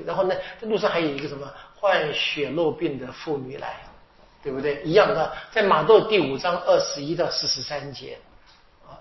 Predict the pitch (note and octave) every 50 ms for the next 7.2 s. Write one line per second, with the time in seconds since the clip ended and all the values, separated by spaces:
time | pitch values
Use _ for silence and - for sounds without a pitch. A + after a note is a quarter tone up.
0 | - _ - A#2+ - - F3+ F3 E3+ - - - G3 E3+ C3+ - - - C#3+ C3+
1 | - E3 D#3 D#3+ D#3+ - - B2+ - C#3+ C3 - - C#3+ C#3 C3 A#2+ B2 B2 A#2+
2 | - - A#2+ - - - - - - - - - - - - _ - _ _ -
3 | - - - - - - - - G#3 G3 F3+ D#3+ D3 - - A#3+ A3+ G3 F3 E3+
4 | E3+ E3+ - - - - - F3+ D#3+ - - G#3 - - - - - - D3 C3+
5 | - F3 F3 E3 D#3+ D#3+ - - - - C#3 D3 D#3 - - E3+ E3 D#3+ D#3+ D#3+
6 | - F3 D#3+ D3+ - - - F3 D#3 D3 - - - C3 C3 D3+ D3 C3+ A#2 -
7 | - A#2+ - C#3+